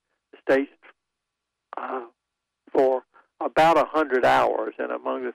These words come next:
things that he chose to broadcast were, I think, a gubernatorial address, uh, a few, uh, uh, services, church services, some weather.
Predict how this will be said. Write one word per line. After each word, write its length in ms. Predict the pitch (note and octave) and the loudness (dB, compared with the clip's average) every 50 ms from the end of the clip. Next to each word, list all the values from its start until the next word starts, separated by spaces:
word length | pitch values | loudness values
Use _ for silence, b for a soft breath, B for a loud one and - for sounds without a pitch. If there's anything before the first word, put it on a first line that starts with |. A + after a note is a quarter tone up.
| _ | _
things 180 | - C3 B2+ A#2+ _ - | -6 -6 -6 -6 _ -6
that 120 | B2+ - | -6 -6
he 100 | - C3+ B2+ - _ - - | -6 -8 -10 -12 _ -8 -2
chose 200 | - C#3 B2+ B2 - - | 0 0 2 0 -2 -4
to 80 | - | -8
broadcast 600 | A#2+ - C3 B2+ B2 B2 A#2+ - - C3 B2+ B2 - - | -4 0 2 2 2 2 0 -2 -2 -2 -2 -4 -4 -4
were, 180 | C3 A#2+ - b b b b b _ - | -4 -4 -4 b b b b b _ -10
I 40 | |
think, 220 | - - C#3 B2 - | -6 -6 -4 -4 -4
a 60 | C#3 | -6
gubernatorial 920 | A#2+ - C3+ C#3 B2 C3 B2+ B2 A#2+ - - - C3+ B2+ B2 B2 B2 A#2+ B2 | -4 -2 -2 -2 0 0 -2 -2 -2 -4 -2 0 2 2 2 2 0 -2 -4
address, 460 | A#2 - - - C3 C3 B2+ C3 B2+ - - _ _ _ _ _ _ _ _ _ _ _ - | -6 -6 -4 0 0 2 2 0 0 -2 -6 _ _ _ _ _ _ _ _ _ _ _ -6
uh, 280 | D#3+ C3+ B2 B2 B2 A#2+ | -2 -2 0 0 -2 -4
a 120 | - - | -4 -2
few, 140 | - C#3 - - - - - - | -2 -2 -2 -4 -8 -12 -12 -12
uh, 380 | - - - - - - - - - - - - | -12 -12 -10 -10 -10 -10 -12 -12 -16 -16 -14 -12
uh, 200 | - A1 - - - - _ _ _ _ _ _ _ _ _ _ - | -12 -12 -12 -14 -16 -20 _ _ _ _ _ _ _ _ _ _ 0
services, 420 | C#3+ C3+ B2+ A#2+ - - C#3 B2+ A2+ _ _ - | 0 0 0 -2 -4 -4 -4 -4 -4 _ _ -2
church 200 | - C#3+ B2+ - - - | 0 0 0 -2 -2 -2
services, 380 | C3 B2 A#2+ A#2+ - - - - _ - | -2 -2 -2 -4 -8 -10 -10 -8 _ -8
some 160 | B2+ A#2+ A#2+ | -10 -8 -6
weather. 480 | A#2+ B2 C3 C3 C3 B2+ C3+ C#3+ C#3 | -2 2 2 2 2 2 0 -2 -2